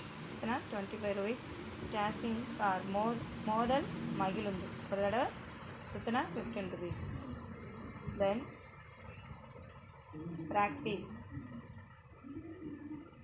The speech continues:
Answer the following questions. இப்ப கீழே கொடுத்திருக்கிற வினாக்களுக்கு நம்ம என்ன செய்யணும்? விடையளிக்கணும். If Kadir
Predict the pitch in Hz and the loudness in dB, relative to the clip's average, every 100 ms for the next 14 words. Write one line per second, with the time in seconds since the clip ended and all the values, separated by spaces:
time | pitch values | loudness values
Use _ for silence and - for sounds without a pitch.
0 | - - - - 233 302 320 - 202 220 | -14 -12 -12 -8 -6 -6 -8 -2 0 2
1 | - 214 208 202 208 208 214 226 294 - | 0 0 2 2 4 4 6 2 2 0
2 | 202 185 - 190 170 - - - 302 294 | 0 0 -2 -4 -4 -6 -6 -4 -2 -2
3 | 226 226 254 - - 208 - 214 202 214 | 2 4 2 0 -6 -6 -6 -6 -4 0
4 | 277 - - - - - - - - - | 0 -2 -10 -12 -10 -12 -12 -14 -18 -20
5 | - 214 214 208 208 202 196 196 190 214 | -8 0 2 2 2 -2 -2 -2 0 -2
6 | 233 233 302 208 196 180 - 175 156 - | 0 0 0 0 2 0 -2 -2 -2 -2
7 | 220 254 - - - - - - 208 196 | 0 0 0 -6 -8 -10 -10 -2 6 6
8 | 202 277 | 6 2